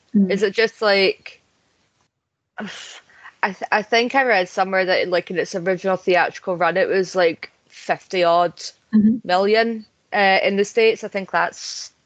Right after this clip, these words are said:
Speaker 2: that was, like, its initial theatrical run, um, when it was in the box office.
Speaker 1: Yeah. Yeah, so you're right. Yep. So in the, yeah, initially it was fifty million,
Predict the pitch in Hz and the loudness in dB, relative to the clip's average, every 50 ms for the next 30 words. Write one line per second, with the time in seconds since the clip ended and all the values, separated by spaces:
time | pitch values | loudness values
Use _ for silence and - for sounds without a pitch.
0 | _ _ _ _ _ _ _ _ _ - 185 139 180 185 208 196 - 185 - - | _ _ _ _ _ _ _ _ _ 0 0 0 0 -4 -6 -6 -6 -8 -6 -6
1 | 190 180 175 180 170 - 202 202 190 - 214 202 202 196 - - - - 226 214 | -4 -2 -2 -4 -2 -2 -2 -2 -2 0 0 2 2 0 0 -4 -6 -4 -4 -2
2 | 196 220 214 214 220 226 220 - _ - - 185 185 180 180 180 180 180 180 156 | 0 0 0 0 -2 -4 -8 -12 _ -6 -2 0 0 0 0 0 0 0 0 0
3 | 156 185 180 190 180 175 165 180 175 - - - 180 175 - 196 185 - - - | -2 -2 -2 -4 -4 -4 -2 -2 -4 -4 -4 -4 -6 -4 -2 -4 -4 -4 -6 -14
4 | - - _ _ _ _ _ _ _ _ _ _ _ _ _ _ - 208 190 190 | -18 -18 _ _ _ _ _ _ _ _ _ _ _ _ _ _ -2 -2 -2 -2
5 | 196 - _ _ _ - - - - - - 226 196 185 - - - - 226 214 | -4 -8 _ _ _ -20 -20 -18 -16 -4 0 2 2 2 0 0 0 2 4 4
6 | 208 208 196 202 202 208 - - 208 202 202 - 196 - - 214 202 196 196 202 | 4 4 4 4 2 2 0 0 0 -2 -2 -4 -6 -2 0 2 2 2 2 2
7 | 202 196 202 196 196 196 202 196 220 - - - _ _ - 202 214 196 185 185 | 2 2 2 2 2 2 0 0 -2 -4 -8 -14 _ _ -2 0 2 2 2 2
8 | 196 202 220 214 - 247 - - 208 - - 208 196 - - - 196 185 175 170 | 2 0 0 0 0 0 0 0 -2 -2 -4 -4 -4 -4 -4 -4 -2 -2 -2 -2
9 | 170 170 170 180 185 185 185 | -2 -2 -2 -4 -4 -6 -10